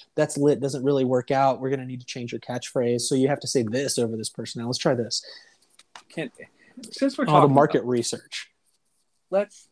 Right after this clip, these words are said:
Speaker 2: let's, let's keep going with Starlight here for a minute, because I do wanna talk about what happens later in this episode, um, and, and the very clear foreshadowing we get,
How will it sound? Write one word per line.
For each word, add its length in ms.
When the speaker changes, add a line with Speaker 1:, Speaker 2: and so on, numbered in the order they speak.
Speaker 2:
let's, 420
let's 160
keep 200
going 220
with 100
Starlight 400
here 120
for 140
a 40
minute, 260
because 300
I 80
do 180
wanna 200
talk 320
about 280
what 140
happens 420
later 300
in 80
this 180
episode, 600
um, 340
and, 220
and 140
the 60
very 480
clear 340
foreshadowing 760
we 120
get, 340